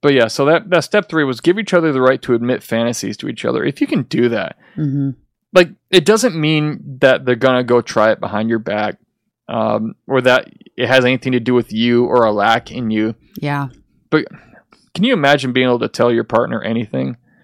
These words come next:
Speaker 1: and they will tell you anything? Like, if you can get to that point,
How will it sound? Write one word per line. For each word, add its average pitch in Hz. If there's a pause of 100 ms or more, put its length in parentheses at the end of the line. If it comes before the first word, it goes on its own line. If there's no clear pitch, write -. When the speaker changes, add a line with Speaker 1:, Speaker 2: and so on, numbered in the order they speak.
(580)
Speaker 1:
and 131
they 120
will 123
tell 117
you 117
anything? 127
Like, 123
if 139
you 160
can 190
get 139
to -
that 113
point, -